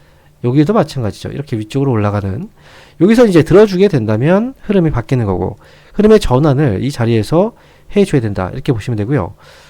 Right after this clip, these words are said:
아, 그리고 이거 일봉으로 한번 볼게요. 아, 이게 지금 일봉으로 보신 거고, 한 시간봉으로 보겠습니다.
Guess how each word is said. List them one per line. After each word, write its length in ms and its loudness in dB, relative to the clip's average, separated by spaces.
아, 100 -2
그리고 240 0
이거 420 2
일봉으로 420 4
한번 180 2
볼게요. 480 -4
아, 160 2
이게 200 0
지금 360 -2
일봉으로 380 4
보신 220 -2
거고, 460 -4
한 180 2
시간봉으로 420 2
보겠습니다. 580 -8